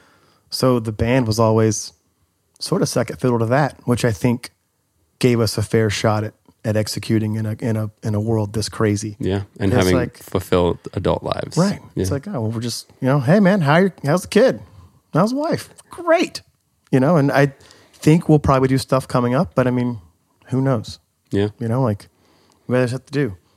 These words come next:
Speaker 1: If you're in Nashville and want a tasty beverage,
Speaker 2: Mm-hmm.
Speaker 1: come to the Fox Bar and Cocktail Club. I'll take care of you.
Speaker 2: I'm gonna stay by. It's my, my favorite spot.
Speaker 1: It's a great spot.
Speaker 2: Now, we've had not one but two folks who are deeply involved in it.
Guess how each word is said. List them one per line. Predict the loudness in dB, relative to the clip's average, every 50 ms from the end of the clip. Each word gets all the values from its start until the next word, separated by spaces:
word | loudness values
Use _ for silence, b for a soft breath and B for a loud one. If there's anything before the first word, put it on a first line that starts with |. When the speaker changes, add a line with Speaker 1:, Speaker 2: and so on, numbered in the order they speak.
| _ _ _ _ _ _ -2
Speaker 1:
If | -2 0 2 2
you're | 2 2
in | 4 4 2 4 4 2
Nashville | 2 2 0 0 -2 -4 -6 -4 -4 -2 -4 -4 -8 -10 -16 _ _ _ _ _ _ _ _ _ _ _ -4
and | -2 0
want | 0 0 0 0
a | 0
tasty | -2 -2 -2 -4 -2
beverage, | 0 0 0 0 -2 -4 -8 -8 -12 -14 _ _ -6
Speaker 2:
Mm-hmm. | -2 2 2 2 2 0 -4 _ _ _ _ _ _ _ _ -2
Speaker 1:
come | 0 0
to | 0 0
the | -2
Fox | 0 0 0 0 0
Bar | 0 0 0
and | 0
Cocktail | 0 -2 -2 -2 -2 -2 0
Club. | 0 0 0 0 -4 -10 B B B B B B _ _ _ _ _ _ -10
I'll | -10 -8
take | -6 -6 -6
care | -6 -6 -4
of | -4
you. | -4 -6 -4 -4
Speaker 2:
I'm | -2 0
gonna | 0 0 -2
stay | -4 -4 -2 0 0 2
by. | 2 2 2 0
It's | -2 -4 -8 -8
my, | -4 -4 -4 -2
my | -2 0 0 0 0
favorite | 0 0 0 0 0 -4 -6 -6
spot. | -4 -2 0 0 -2 -4 _ _ _ _ _ _ _ _ _ _ _
Speaker 1:
It's | -4 -2
a | 2
great | 2 2 2
spot. | 0 0 0 0 0 -2 -4
Speaker 2:
Now, | -4 -2 0
we've | 0 0 0 2
had | 2 0 0 -2 -6 -6 -2
not | -2 0 2
one | 4 4
but | 2 2 -2 -4
two | -4 -2 -2 -2
folks | 0 0 -2 -2 -2 -4 -10 -16 -16 -18 -18 _
who | -8 -6 -4 -2 -2
are | -4 -4 -4 -4
deeply | -2 -2 -2 0 0 0 0
involved | 0 2 2 2 2 4 4 4
in | 4 4
it. | 2 2 2 0 -2